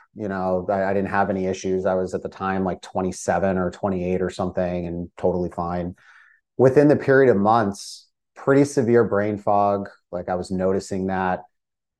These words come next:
Really big skin issues started. So for me, the manifestation with skin issues is different in every person.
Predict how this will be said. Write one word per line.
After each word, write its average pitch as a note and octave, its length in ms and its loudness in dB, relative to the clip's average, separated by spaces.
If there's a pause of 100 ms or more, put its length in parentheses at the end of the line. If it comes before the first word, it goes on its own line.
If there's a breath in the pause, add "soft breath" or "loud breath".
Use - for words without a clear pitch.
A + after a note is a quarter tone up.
Really C3+ 400 6
big A2+ 320 2
skin G#2 360 -2
issues F#2+ 400 -6
started. F#2 260 2
So G2 140 -4
for G2 160 -6
me, A#2 260 2
the G2 120 0
manifestation F2+ 760 -4
with D#2+ 120 -10
skin F2+ 260 -6
issues F#2 400 -2
is F2 100 -6
different F2+ 340 -2
in E2+ 60 -6
every E2+ 220 -6
person. F2+ 480 -4